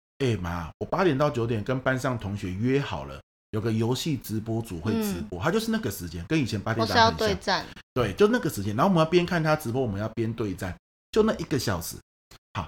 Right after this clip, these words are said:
Speaker 1: 那你不让他在那个小时做，你说没关系，你反正我让你写完作业，你九点再玩就可以。不是啊，你九点人家直播主直播已经结束了。
Speaker 2: 啊，那他就要快点做好他该做的事情，在八点以前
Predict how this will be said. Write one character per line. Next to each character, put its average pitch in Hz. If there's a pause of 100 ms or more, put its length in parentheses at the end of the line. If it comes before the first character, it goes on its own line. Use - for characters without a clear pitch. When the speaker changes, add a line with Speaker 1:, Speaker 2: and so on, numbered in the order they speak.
(120)
Speaker 1:
那 311
你 269
不 -
让 254
他 247
在 254
那 254
个 180
小 -
时 110
做， 135
你 127
说 208
没 269
关 285
系， 277
你 233
反 175
正 262
我 180
让 220
你 170
写 -
完 120
作 165
业， 156 (280)
你 175
九 175
点 165
再 160
玩 127
就 127
可 113
以。 90
不 143
是 190
啊， 151 (480)
你 160
九 185
点 185
人 135
家 175
直 151
播 160
主 127
直 117
播 135
已 113
经 120
结 92
束 104
了。 101
Speaker 2:
啊， 254
那 285
他 294
就 294
要 285
快 277
点 196
做 247
好 170
他 202
该 180
做 196
的 180
事 180
情， 175
在 180
八 180
点 170
以 127
前 -